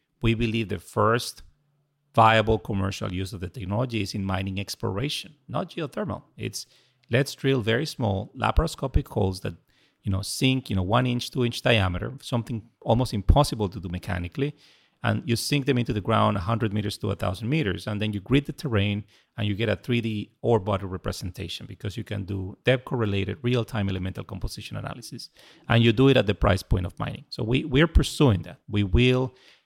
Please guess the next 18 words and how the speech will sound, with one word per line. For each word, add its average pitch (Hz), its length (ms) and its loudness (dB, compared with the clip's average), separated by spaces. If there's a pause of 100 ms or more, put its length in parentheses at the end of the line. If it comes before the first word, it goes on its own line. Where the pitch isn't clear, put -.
(160)
push 143 360 6
our 120 100 4
technology 104 500 0
into 95 200 -4
that 98 200 -2
space - 500 0 (300)
and 104 180 2
seek - 580 -4
licensing 117 840 0 (260)
opportunities. 101 960 -4 (160)
But 120 440 4
from 123 200 6
there, 170 220 6
as 101 160 4
you 123 80 4
capitalize 104 480 2
the 107 60 -2
company, 101 540 0